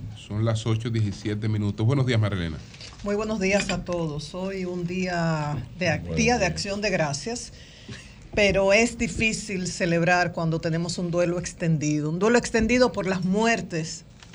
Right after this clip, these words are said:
Speaker 2: de, por la explosión en San Cristóbal en agosto, ahora las muertes por la caída del muro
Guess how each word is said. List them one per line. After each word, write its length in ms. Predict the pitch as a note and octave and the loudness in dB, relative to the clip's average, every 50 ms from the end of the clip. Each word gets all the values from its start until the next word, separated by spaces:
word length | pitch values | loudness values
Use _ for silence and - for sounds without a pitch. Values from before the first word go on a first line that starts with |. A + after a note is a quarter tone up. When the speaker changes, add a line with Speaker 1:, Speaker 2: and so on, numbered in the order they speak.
| - - - | -16 -6 -2
Speaker 2:
de, 420 | E3+ D#3+ D#3 D#3+ D#3 D#3 D#3+ D3 D3 | 0 0 2 2 2 2 0 0 -2
por 100 | - E3 | 0 0
la 60 | D#3+ | 0
explosión 420 | D#3+ E3 E3 E3 E3 - G3 F#3 F3+ | 0 2 0 -2 0 2 2 2 2
en 80 | E3+ | 2
San 160 | E3 F3 D#3+ D3+ | 2 0 0 0
Cristóbal 640 | - E3 E3 - B3+ A#3+ A#3 G#3+ G3+ F#3 F3+ F3+ - - - | 0 -2 0 2 4 4 4 4 2 0 -2 -4 -8 -10 -8
en 100 | - D#3+ | -4 -4
agosto, 560 | D#3 D#3+ F3+ G#3+ A#3 A3+ - - - F3+ F3+ - - - - - - - - - - | -2 -2 0 0 -2 -2 -4 -4 -6 -6 -6 -8 -8 -6 -6 -6 -6 -8 -10 -6 0
ahora 320 | D#3+ D#3+ E3+ E3+ E3 E3 | 2 2 4 4 4 4
las 180 | E3 D#3+ D3 D#3 | 4 2 0 -2
muertes 600 | E3 F#3 G3+ G#3 G3+ F#3+ E3 - G3 F#3 F#3 - | -2 2 2 2 2 2 0 -4 -6 -6 -4 -4
por 140 | - F3 | -4 -2
la 120 | D3+ D#3 D#3 | -2 -2 0
caída 300 | - D#3+ E3 D#3+ E3 D#3+ | 0 0 2 2 2 2
del 140 | E3 D#3 E3 | 2 0 0
muro 520 | F3+ G3+ G#3+ A3 A3+ G3 F#3+ F#3 F#3 | 0 2 2 2 2 2 2 0 0